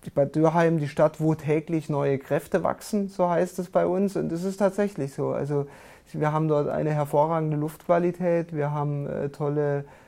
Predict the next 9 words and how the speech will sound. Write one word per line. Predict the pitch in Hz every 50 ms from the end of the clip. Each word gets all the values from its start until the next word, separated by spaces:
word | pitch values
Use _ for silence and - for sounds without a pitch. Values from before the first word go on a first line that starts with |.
| _ _ - 143
Rad- | 143 139 151 170 180 -
und | - - 151 147 135 135
Wanderwege | 131 139 160 170 170 170 160 165 160 160 170 165 180 175 175 175 - -
und | - 143 143 143 143 - -
ganz | - 127 139 151 -
entscheidend, | 165 151 - - 143 - - 175 156
was | 151 151 -
wir | - 143 143
haben, | 139 139 143 160 156 143 -